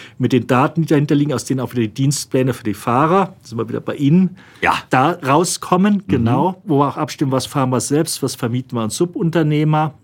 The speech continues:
Speaker 1: was hängen wir wie zusammen.
Speaker 2: Dass
Speaker 1: Wir
Speaker 2: diese ganzen Fäden laufen alle
Speaker 1: laufen
Speaker 2: bei
Speaker 1: alle
Speaker 2: Ihnen.
Speaker 1: zusammen. Und dann haben wir das ganze Thema Verkehrserhebung gehört natürlich auch zu, also das Zählen der Fahrgäste, um zu schauen, wo ist viel los, wo ist wenig, damit wir sehen können, haben wir irgendwo vielleicht zu viel Angebot oder zu wenig Angebot.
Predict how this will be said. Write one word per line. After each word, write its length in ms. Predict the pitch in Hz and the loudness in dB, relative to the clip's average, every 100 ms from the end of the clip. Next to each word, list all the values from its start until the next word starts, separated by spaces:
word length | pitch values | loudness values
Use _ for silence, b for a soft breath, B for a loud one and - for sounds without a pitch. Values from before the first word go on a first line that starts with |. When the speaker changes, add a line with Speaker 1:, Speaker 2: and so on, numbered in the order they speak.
| _ _ - | _ _ -6
Speaker 1:
was 320 | 127 131 - | -2 0 0
hängen 180 | 127 127 | 0 2
wir 140 | 123 113 | 2 0
wie 160 | 131 | -2
zusammen. 640 | 123 113 - 139 160 190 190 B B B B B B _ | -4 -4 -2 0 2 0 -2 B B B B B B _
Speaker 2:
Dass 200 | 147 139 | 0 2
Speaker 1:
Wir 160 | 135 | 2
Speaker 2:
diese 280 | 147 208 202 | 0 -4 -4
ganzen 360 | 196 160 165 160 | -4 -4 -4 -4
Fäden 320 | 143 135 135 | -2 0 2
laufen 260 | 113 113 117 | 2 2 0
alle 140 | 123 | 2
Speaker 1:
laufen 100 | 120 | 2
Speaker 2:
bei 100 | 110 | 2
Speaker 1:
alle 120 | 127 | 2
Speaker 2:
Ihnen. 100 | 160 | 0
Speaker 1:
zusammen. 460 | 156 147 143 151 170 | -2 -2 0 0 -2
Und 160 | 151 | -2
dann 180 | 139 143 | -2 -2
haben 140 | 135 139 | -2 -2
wir 40 | |
das 220 | 131 127 | -2 -2
ganze 240 | 139 131 - | -4 -4 -4
Thema 180 | 123 | -6
Verkehrserhebung 1000 | 120 - 123 135 123 123 110 139 160 175 | -6 -6 -4 -2 -2 -4 0 0 2 2
gehört 260 | 160 156 160 | 2 0 -2
natürlich 260 | 156 151 160 | -4 -4 -6
auch 100 | 147 | -6
zu, 180 | - | -2
also 180 | 147 107 | -2 -2
das 160 | 117 - | -4 -4
Zählen 500 | - 139 135 151 160 | -2 2 2 2 0
der 140 | 151 | -2
Fahrgäste, 760 | 139 - 135 143 170 160 - 165 | -2 0 0 0 -2 -2 -2 -2
um 100 | 139 | -2
zu 160 | - 120 | -4 -4
schauen, 480 | - 123 135 151 - | 0 2 2 0 -6
wo 200 | - 123 | -8 -4
ist 160 | 143 - | -4 -6
viel 220 | - 147 | -4 0
los, 220 | 147 131 | 0 0
wo 80 | 120 | -2
ist 200 | 117 - | -4 -4
wenig, 240 | 131 147 151 | -2 0 0
damit 240 | 120 127 | -2 -2
wir 80 | 117 | -4
sehen 260 | - 131 | -2 -4
können, 220 | 139 131 120 | -2 -2 -2
haben 160 | 131 | -2
wir 60 | 135 | -2
irgendwo 260 | 135 127 | -2 -4
vielleicht 260 | 120 127 117 | -4 -4 -4
zu 140 | - | -8
viel 260 | 120 - 151 | -10 -6 -4
Angebot 540 | 165 151 147 143 139 | -4 -4 -4 -2 -4
oder 160 | - 139 | -2 -6
zu 160 | - 107 | -8 -6
wenig 340 | 131 156 156 | -4 -4 -4
Angebot. 600 | 143 151 143 143 143 143 | -4 -4 -2 0 0 -2